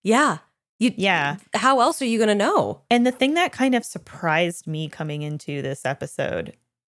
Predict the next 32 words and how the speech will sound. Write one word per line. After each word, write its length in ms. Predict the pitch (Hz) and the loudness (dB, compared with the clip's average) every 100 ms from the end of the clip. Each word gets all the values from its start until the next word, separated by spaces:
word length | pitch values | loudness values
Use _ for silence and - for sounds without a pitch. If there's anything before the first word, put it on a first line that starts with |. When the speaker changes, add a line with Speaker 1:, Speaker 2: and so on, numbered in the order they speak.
| _ | _
Speaker 2:
and 220 | 147 147 | -10 -4
gathering 480 | 147 139 151 147 147 | 0 0 -2 -6 -6
info 340 | - 170 156 | -6 -2 -2
on 180 | 135 135 | -2 -2
it 200 | 131 127 | -4 -4
was 420 | 156 147 135 - - _ _ _ _ | -2 0 0 -6 -16 _ _ _ _
the, 460 | 185 175 170 165 - | -2 0 -2 -2 -2
and 80 | 185 | -2
we'll 60 | 175 | 0
talk 240 | - 208 | 0 -2
about 200 | 165 143 | -2 -4
this 100 | 135 | -4
because 240 | - 156 156 | -8 -8 -10
we'll, 100 | 147 _ 170 | -12 _ -4
we're 100 | 165 | -2
gonna 140 | 160 | 0
go 140 | 143 | -2
through 360 | 151 - 147 143 | -4 -6 -6 -4
all 240 | 131 139 | -2 -2
of 160 | 139 127 | -2 -4
these 300 | 143 135 131 | -6 -4 -6
seven 360 | - 131 139 139 | -4 -4 -2 -4
body 260 | 123 139 | -2 -4
farms, 500 | 139 131 120 120 - _ _ | -4 -2 -2 -6 -10 _ _
uh, 200 | 156 135 120 | -2 -2 -2
in 120 | 139 | -2
operation 440 | 127 - - - | -2 -4 -6 -6
within 200 | 139 139 | -10 -8
the 100 | 139 | -6
U 140 | 139 170 | -2 0
S, 240 | 156 - | 0 -4
but 340 | 160 151 - | 0 0 -2